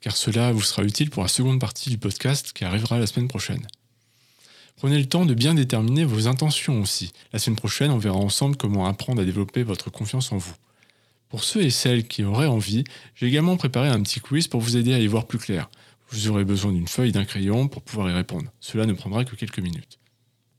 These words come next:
Alors c'est parti pour le test. Le test d'ailleurs est réparti en vingt questions.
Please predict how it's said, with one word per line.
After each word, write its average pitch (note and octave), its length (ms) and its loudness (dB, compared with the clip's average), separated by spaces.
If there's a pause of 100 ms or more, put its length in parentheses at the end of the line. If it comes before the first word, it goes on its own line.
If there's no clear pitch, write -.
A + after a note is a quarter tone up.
Alors A2 220 0
c'est - 160 -2
parti D3 260 -2
pour D3 160 -2
le A#2 120 2
test. - 480 -6 (340)
Le A2+ 140 0
test E3+ 280 0
d'ailleurs A#2+ 280 2
est A2 60 2
réparti G#2 600 -2
en A#2 140 -6
vingt G#2 240 -2
questions. - 420 -6